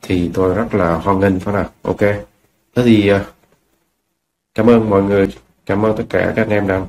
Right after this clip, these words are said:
trong thời gian qua đã ủng hộ kênh. À, chúc một lần nữa là nhân dịp đầu năm là chúc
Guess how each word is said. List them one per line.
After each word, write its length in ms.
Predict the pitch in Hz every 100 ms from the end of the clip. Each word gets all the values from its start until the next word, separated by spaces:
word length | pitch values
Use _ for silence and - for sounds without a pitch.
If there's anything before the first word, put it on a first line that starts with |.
| -
trong 200 | - 98
thời 180 | - 98
gian 220 | 98 98
qua 200 | 98 95
đã 140 | 90 90
ủng 180 | 92 92
hộ 160 | 82 -
kênh. 140 | 98 - _ _ - _
À, 300 | 92 87 85 85
chúc 180 | 120 - -
một 220 | 92 -
lần 160 | 90 85
nữa 180 | 87
là 400 | 101 90 82 82 85
nhân 140 | 92
dịp 160 | 85 -
đầu 120 | 87
năm 200 | 90 90
là 120 | 90 85
chúc 140 | -